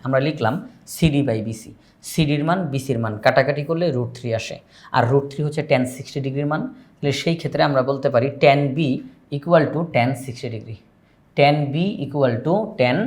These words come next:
সিক্সটি ডিগ্রি। উভয় পক্ষ থেকে ট্যান বাদ, তাহলে বি equal to sixty ডিগ্রি, আর বি মানে পি প্লাস কিউ,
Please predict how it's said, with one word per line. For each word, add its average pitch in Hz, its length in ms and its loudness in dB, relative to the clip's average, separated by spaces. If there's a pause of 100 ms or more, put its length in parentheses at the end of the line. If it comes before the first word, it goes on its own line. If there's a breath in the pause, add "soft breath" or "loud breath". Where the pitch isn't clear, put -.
(360)
সিক্সটি - 360 -6
ডিগ্রি। 107 200 -4 (120)
উভয় 143 260 -2
পক্ষ 143 120 -8 (140)
থেকে 147 180 -2 (420 loud breath)
ট্যান 139 160 6 (140)
বাদ, 160 180 12 (160)
তাহলে 127 180 0 (100)
বি 147 100 0 (140)
equal 147 260 -2
to 147 140 -6
sixty 165 280 -10
ডিগ্রি, 170 180 -4 (340 loud breath)
আর 120 80 4 (120)
বি 156 100 2 (120)
মানে 139 160 4 (120)
পি 190 80 -4 (120)
প্লাস 113 200 -4 (100)
কিউ, 76 140 -14